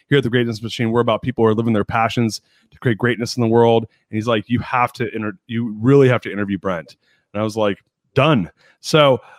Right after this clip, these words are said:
um, without further ado, I wanted to go over a quick bio, and, uh, then we'll get started with this, uh, conversation. So, guys, Brent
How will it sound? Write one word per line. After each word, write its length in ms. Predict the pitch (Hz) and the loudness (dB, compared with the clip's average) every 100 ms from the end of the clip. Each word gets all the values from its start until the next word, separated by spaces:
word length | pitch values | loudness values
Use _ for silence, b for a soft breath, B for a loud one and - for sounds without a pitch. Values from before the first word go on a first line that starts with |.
| _ | _
um, 360 | 147 143 135 - | 2 4 2 -4
without 260 | 147 165 175 | -2 0 0
further 180 | 180 160 | -2 -2
ado, 140 | 147 | 0
I 60 | 143 | 0
wanted 320 | 143 139 113 | 0 -4 -10
to 60 | _ 113 | _ -8
go 100 | 127 | -4
over 220 | 135 127 - | -2 -2 -6
a 60 | 127 | -10
quick 180 | - 120 - | -10 -10 -4
bio, 540 | 127 143 107 95 120 _ _ _ - | 0 0 0 -6 -10 _ _ _ -10
and, 260 | 120 120 123 | -6 -2 -2
uh, 120 | 123 | -2
then 140 | 131 | -2
we'll 120 | 143 | -2
get 100 | 139 | -4
started 280 | - 131 139 | -2 -2 -2
with 140 | 117 104 | -4 -8
this, 240 | 98 - _ _ _ _ | -14 -18 _ _ _ _
uh, 180 | 120 101 | -8 -6
conversation. 680 | - 127 110 127 - 92 - | -6 -8 -4 -6 -6 -10 -8
So, 200 | - 127 | -6 -6
guys, 360 | 117 151 156 | -4 -2 -2
Brent 320 | 113 165 190 | 0 2 2